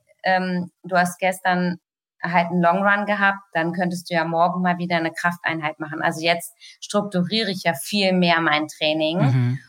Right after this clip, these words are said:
Speaker 1: Und das war halt damals noch nicht der Fall. Ähm, somit habe ich einmal die Woche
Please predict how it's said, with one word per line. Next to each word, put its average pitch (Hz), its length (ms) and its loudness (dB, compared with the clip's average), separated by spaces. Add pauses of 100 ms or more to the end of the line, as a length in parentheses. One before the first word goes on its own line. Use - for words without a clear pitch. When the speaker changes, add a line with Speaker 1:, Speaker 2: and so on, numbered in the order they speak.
(120)
Speaker 1:
Und 180 420 4
das 175 240 2
war 170 180 4
halt 180 180 2
damals 175 380 2
noch 175 80 0
nicht 170 240 -4
der 160 120 -6
Fall. 175 440 2 (640)
Ähm, 196 580 2 (480)
somit 196 600 0 (100)
habe 180 200 2
ich - 120 -6
einmal 202 300 4
die 185 180 -8
Woche 196 640 0